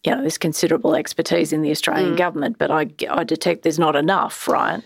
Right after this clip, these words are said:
Speaker 2: Well,
Speaker 1: So
Speaker 2: I don't think there's enough cybersecurity expertise anywhere. I mean, we have, we have a lot of world-class cyber expertise in the Australian government, and I am happy about that. It's probably the way that it was being deployed was something that needed to change. And so you talked about hardening and making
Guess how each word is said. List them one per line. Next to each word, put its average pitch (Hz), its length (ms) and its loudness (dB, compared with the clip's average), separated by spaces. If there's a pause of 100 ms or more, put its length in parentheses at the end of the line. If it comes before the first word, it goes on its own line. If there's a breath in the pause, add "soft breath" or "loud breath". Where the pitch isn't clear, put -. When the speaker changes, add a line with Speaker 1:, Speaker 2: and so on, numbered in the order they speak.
(120)
Speaker 2:
Well, 233 140 4
Speaker 1:
So 220 60 4
Speaker 2:
I 220 120 2
don't 240 140 0
think 269 120 0
there's 226 120 0
enough 185 200 2
cybersecurity 160 600 2
expertise 147 460 -2
anywhere. 135 440 0
I 170 120 0
mean, 165 160 0
we 170 140 2
have, 160 300 -4 (140)
we 170 160 4
have 170 160 0
a 160 60 2
lot 170 520 0 (120)
of - 340 -4
world-class 147 580 0
cyber 139 360 -2
expertise 131 480 -4
in 131 40 -6
the 127 60 -2
Australian - 380 -4
government, 143 320 0
and 156 160 0
I 151 100 0
am 143 80 -4
happy 151 300 -2
about 147 280 -2
that. 151 200 -2
It's - 120 -16
probably 160 400 0
the 151 120 -2
way 151 180 0
that 147 140 -2
it - 80 -2
was 151 120 -6
being 147 260 0
deployed 147 540 0
was 165 160 -2
something 151 380 -4
that 151 160 -4
needed 151 300 -2
to 147 100 -4
change. 180 580 -2 (520 loud breath)
And 156 360 -2 (460)
so 165 320 2
you 165 160 -2
talked 190 240 2
about 170 220 -2
hardening 143 640 -2
and 151 160 0
making 147 580 -4